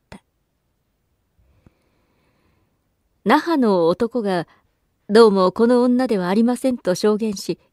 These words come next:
葵にも確かな不在証明があったので、この方の嫌疑だけは免れたが、電話の方は、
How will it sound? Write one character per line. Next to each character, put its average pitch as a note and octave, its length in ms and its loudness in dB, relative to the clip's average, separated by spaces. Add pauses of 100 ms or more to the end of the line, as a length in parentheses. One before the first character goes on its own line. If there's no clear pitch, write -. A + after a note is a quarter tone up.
(500)
葵 G3+ 320 4
に A3+ 140 0
も G3+ 160 0
確 - 300 -8
か G3+ 100 -4
な F3 160 0
不 G#3 140 2
在 A#3+ 180 0
証 C#4 220 -2
明 G3+ 160 -2
が F3+ 80 -4
あ G3 40 -4
っ - 40 -12
た - 180 -10
の F#3 120 -6
で、 E3+ 180 -6 (320)
こ B3 100 4
の C#4+ 160 2
方 D#4 180 -2
の B3+ 160 0
嫌 B3+ 220 0
疑 G3+ 140 -2
だ F#3+ 100 -6
け A3+ 160 -8
は G3+ 160 -2
免 F#3+ 260 0
れ A3 220 -10
た F3 140 -12
が、 D#3 160 -8 (640)
電 C4 220 6
話 D#4 100 0
の D4 140 -2
方 D4+ 200 -4
は、 G#3+ 200 -4